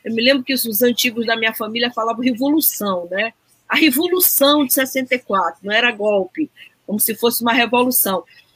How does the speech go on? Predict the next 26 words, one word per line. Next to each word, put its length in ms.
E 140
hoje 280
cedo 400
eu 40
tava 260
lendo 240
o 60
Braga 340
Neto 340
aqui, 300
dizendo 380
que 560
em 80
sessenta 480
e 60
quatro 300
serviu 300
pra 160
pacificar 880
o 80
país, 880
e 80
que 140
deve 300
ser 120
celebrado, 1080